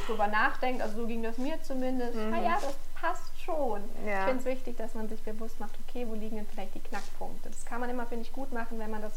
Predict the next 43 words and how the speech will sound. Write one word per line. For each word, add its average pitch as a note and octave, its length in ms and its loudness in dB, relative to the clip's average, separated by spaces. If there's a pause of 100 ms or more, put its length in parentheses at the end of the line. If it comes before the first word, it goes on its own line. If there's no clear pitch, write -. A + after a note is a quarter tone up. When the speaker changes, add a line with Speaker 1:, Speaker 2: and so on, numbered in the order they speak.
Speaker 1:
schwarz A#3+ 300 0 (100)
auf - 80 0 (100)
weiß G#3 340 0
schlussendlich G#3 500 0 (120)
sieht, B3+ 240 0
dass - 160 0
etwas - 340 0
halt G#3+ 200 0
nicht E4 200 0 (120)
im G#3+ 180 0
Lot G#3 240 0 (100)
ist. - 140 0
Speaker 2:
Mhm. G#3 340 0
Speaker 1:
Und A3+ 140 0
nicht C#4 300 0
erst, A#3 320 2 (260)
wenn G#3 140 0
man A3 120 0
Parodontitis A3 760 0 (160)
hat, D#4+ 180 0 (400)
weil F#3+ 100 -2
da G#3+ 200 0
ist - 280 0
auch, G3 200 0 (360)
ja, G#3+ 140 -2 (380)
das - 140 0
ist C#4 100 0
ein C#4 80 0
bisschen A#3+ 240 0
zu B3 160 0
weit A3 240 0
weg, A3 100 0 (100)
sag - 200 -2
ich - 160 0
mal. - 420 0
Speaker 2:
Mhm. G#3+ 260 0
Speaker 1:
Mir B3+ 120 0
hat C4 80 0
es C4 100 0
wahnsinnig A#3+ 460 0
geholfen, A#3 420 0
zum A3 140 0
Beispiel, G3 500 0